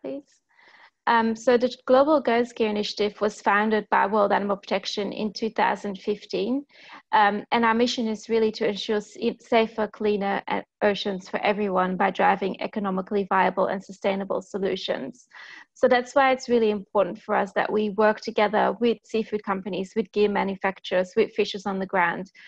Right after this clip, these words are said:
to make sure that every, any project or solution that we propose will actually work in a practical way for them as well, and to make sure that actually there's uptake of our solutions,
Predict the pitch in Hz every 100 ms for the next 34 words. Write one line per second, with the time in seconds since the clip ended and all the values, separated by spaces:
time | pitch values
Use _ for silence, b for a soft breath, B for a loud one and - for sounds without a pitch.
0 | B - 254 233 226 - 226 220 - 190
1 | 208 220 - 247 254 240 233 214 214 202
2 | - - 196 214 202 202 214 202 196 -
3 | 196 196 - 196 185 196 - 202 214 -
4 | - 208 185 190 190 190 - 208 - 196
5 | - 220 208 190 180 175 190 - 190 196
6 | 190 190 202 180 180 185 B B _ 208
7 | 208 226 208 190 214 202 202 - - -
8 | 202 190 190 - 233 233 240 190 - 190
9 | 185 185 - 190 180 190 - - 185 190